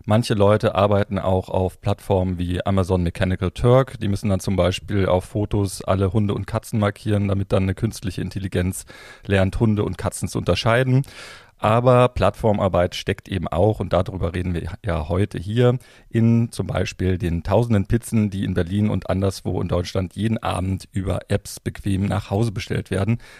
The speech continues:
Da ist der Lieferdienst eben auch über eine Plattform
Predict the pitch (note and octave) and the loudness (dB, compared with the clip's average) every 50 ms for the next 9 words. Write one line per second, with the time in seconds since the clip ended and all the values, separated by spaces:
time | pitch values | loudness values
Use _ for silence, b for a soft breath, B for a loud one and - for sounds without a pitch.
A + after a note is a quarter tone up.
0 | B B - G#2+ A2 G#2 - - F#2 F#2 A#2 C3 - C3 A#2 - A#2 A#2 A#2 B2 | B B 2 2 2 2 0 -4 -4 -2 -4 2 2 2 2 4 2 2 2 2
1 | A#2 - - - G2 F2+ F2+ - - - F#2 G2 G#2+ - - B B B B B | 0 -2 -6 -6 -6 -6 -6 -6 -2 0 0 0 0 -2 -8 B B B B B
2 | B B B - - G2 - - G2 F#2+ F2+ _ - F#2+ F#2 - - - - F#2+ | B B B 2 2 2 2 2 -2 -2 -2 _ 0 -2 -2 -2 -4 -4 -2 -2
3 | F#2 F#2 F#2 F#2+ | 0 0 -2 -2